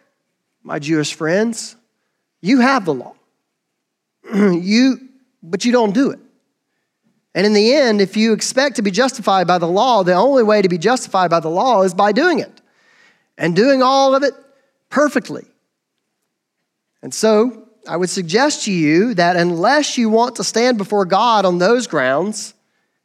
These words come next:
you probably ought to try another way. And the only way is my gospel, which is the Lord Jesus Christ. Now, his words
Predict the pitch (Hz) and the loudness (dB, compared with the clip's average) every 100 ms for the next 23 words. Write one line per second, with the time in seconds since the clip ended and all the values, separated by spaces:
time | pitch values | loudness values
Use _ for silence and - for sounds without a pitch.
0 | _ _ 190 220 - 247 269 285 294 285 | _ _ -4 -4 0 0 2 0 0 0
1 | 214 240 233 226 - 247 233 233 233 214 | 0 -2 -4 -10 -4 0 2 2 2 0
2 | 202 156 - _ _ _ _ _ _ _ | 0 -4 -8 _ _ _ _ _ _ _
3 | _ _ _ - 156 202 285 302 208 190 | _ _ _ -6 0 2 2 2 2 2
4 | 196 214 269 381 _ _ _ 147 165 190 | 0 -2 -10 -18 _ _ _ -10 -4 -2
5 | 247 226 151 - - _ _ _ _ _ | 0 0 -2 -8 -16 _ _ _ _ _
6 | _ 165 165 190 180 160 170 160 160 147 | _ -4 -2 0 0 0 -4 0 0 -2
7 | 147 139 - - 147 - - _ _ _ | -8 -10 -14 -18 -18 -20 -20 _ _ _
8 | _ _ _ _ _ _ _ _ 175 185 | _ _ _ _ _ _ _ _ -2 0
9 | 226 220 320 311 196 170 - | 0 -2 -2 0 0 -2 -8